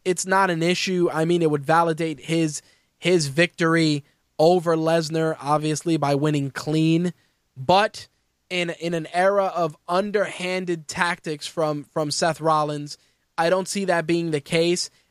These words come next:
and I do see Brock Lesnar taking the title, even for a short period of time,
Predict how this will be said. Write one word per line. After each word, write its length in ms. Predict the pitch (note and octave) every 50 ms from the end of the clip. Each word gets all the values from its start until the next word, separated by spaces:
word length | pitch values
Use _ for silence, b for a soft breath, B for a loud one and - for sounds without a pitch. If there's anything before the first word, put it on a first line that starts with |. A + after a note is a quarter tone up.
| _ -
and 160 | E3+ E3 D#3+
I 100 | D3+ D#3
do 380 | D#3 D3 B2+ - E3+ F#3 G3+ F#3
see 640 | - - - - F3+ F3 E3+ D#3+ D#3 D3+ C#3+ C#3 - _ _ _ _ _ _ _ _
Brock 360 | _ D3 D#3 D#3+ D#3+ D#3 - -
Lesnar 640 | D3+ D3+ D3+ D3+ C#3 C#3+ D3 C#3+ C#3+ C#3 C3+ A#2+ - _ _ _ _ _ _ _ _ _ _ _ _ -
taking 380 | - F3+ E3+ E3 - E3 D3
the 80 | C#3 C#3
title, 520 | - - D#3 D#3 E3 D#3+ E3 E3+ E3+ - _ _ _
even 320 | A3 A#3 B3+ A3+ A#3+ A#3
for 220 | G#3 - G#3 G3 F3
a 40 | D#3
short 360 | - - F#3 F3 E3+ D3+ -
period 380 | - E3+ D#3+ D#3 D#3 D3+ D3+
of 140 | D3 C#3 -
time, 420 | - - D3 A#2 G2 F2+ F2+ _